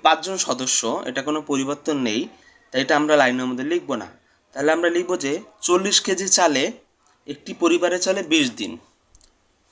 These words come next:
চল্লিশ কেজি চালে একটি পরিবারের চলে হচ্ছে বিশ দিন।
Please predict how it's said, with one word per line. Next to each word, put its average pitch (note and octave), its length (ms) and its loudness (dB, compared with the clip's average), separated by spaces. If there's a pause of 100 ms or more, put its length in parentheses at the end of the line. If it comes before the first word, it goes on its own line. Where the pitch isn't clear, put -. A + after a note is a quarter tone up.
(960)
চল্লিশ F3 560 2
কেজি E3+ 300 0
চালে D#3+ 520 2 (520)
একটি C3+ 340 -10
পরিবারের E3 540 0
চলে E3+ 400 2
হচ্ছে F3+ 240 -2
বিশ D3 400 2
দিন। E2+ 280 -4